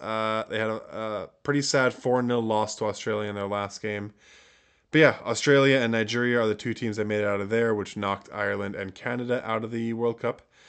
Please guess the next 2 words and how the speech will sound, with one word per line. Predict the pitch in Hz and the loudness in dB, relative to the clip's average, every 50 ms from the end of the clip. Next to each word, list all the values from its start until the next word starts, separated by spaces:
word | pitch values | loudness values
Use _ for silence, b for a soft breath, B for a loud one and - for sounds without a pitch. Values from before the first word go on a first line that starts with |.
| B B B B B B B B B B B B B B B B B _ - | B B B B B B B B B B B B B B B B B _ -10
Japan, | - 127 - - 160 170 160 160 160 160 160 160 160 170 160 - | -8 -8 -2 2 4 6 8 8 8 8 6 4 2 -2 -4 -4
um, | 123 113 113 110 110 110 110 110 110 | -2 0 0 0 0 0 0 -2 -4